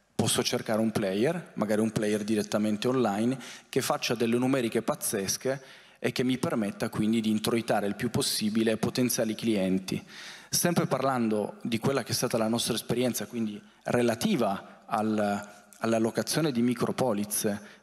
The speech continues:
Eh, questo parlo sempre per il merca-, per il mercato spagnolo, poi vi darò anche qualche insight sul mercato italiano. È fondamentale f-, per noi cercare di attrarre, di avere leads, da poter poi inoltrare agli agenti, sempre un po' per il discorso di dire cerchiamo di far sì che il digitale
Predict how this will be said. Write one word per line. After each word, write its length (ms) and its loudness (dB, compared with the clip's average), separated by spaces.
Eh, 460 2
questo 260 0
parlo 220 2
sempre 320 0
per 120 0
il 60 2
merca-, 360 0
per 180 0
il 60 4
mercato 360 2
spagnolo, 800 0
poi 120 0
vi 100 2
darò 180 2
anche 200 0
qualche 260 -2
insight 260 0
sul 180 0
mercato 360 0
italiano. 540 2
È 100 0
fondamentale 1000 0
f-, 180 -6
per 160 -2
noi 240 4
cercare 440 -2
di 100 2
attrarre, 440 0
di 100 2
avere 200 0
leads, 480 -2
da 180 0
poter 320 0
poi 160 0
inoltrare 460 0
agli 160 2
agenti, 520 0
sempre 280 0
un 80 -4
po' 120 0
per 140 -2
il 80 0
discorso 480 0
di 100 0
dire 340 2
cerchiamo 420 0
di 100 0
far 200 0
sì 200 0
che 100 -2
il 100 0
digitale 960 0